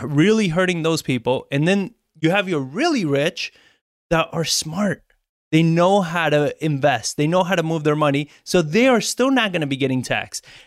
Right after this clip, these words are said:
Now, all you're gonna be doing is hurting that middle class that is, moves the economy. They're the ones that are going out, spending, buying shit all the time, buying homes, buying second homes, doing all this stuff,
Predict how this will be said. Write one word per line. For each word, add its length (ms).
Now, 240
all 140
you're 140
gonna 160
be 100
doing 240
is 120
hurting 300
that 200
middle 300
class 520
that 300
is, 400
moves 280
the 100
economy. 480
They're 140
the 80
ones 200
that 100
are 240
going 300
out, 240
spending, 720
buying 280
shit 220
all 160
the 100
time, 500
buying 400
homes, 500
buying 340
second 380
homes, 380
doing 260
all 160
this 180
stuff, 300